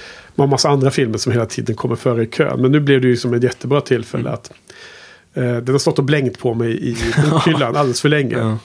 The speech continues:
Speaker 1: Och jag vet inte om den hade blivit lite för länge, för att jag kände att, ja, jag vet inte, jag var...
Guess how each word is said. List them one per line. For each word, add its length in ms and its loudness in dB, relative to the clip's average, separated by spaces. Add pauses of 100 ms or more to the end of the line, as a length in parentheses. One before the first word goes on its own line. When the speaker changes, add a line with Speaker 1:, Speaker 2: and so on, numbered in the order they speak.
(500)
Speaker 1:
Och 80 4
jag 60 4
vet 180 0
inte 160 2
om 100 2
den 140 4
hade 140 2
blivit 340 2
lite 640 0 (200)
för 340 0
länge, 300 0
för 120 -2
att 80 -4
jag 120 2
kände 360 2
att, 120 -2 (400)
ja, 220 -10 (120)
jag 80 -8
vet 120 0
inte, 140 -2
jag 80 4
var... 200 2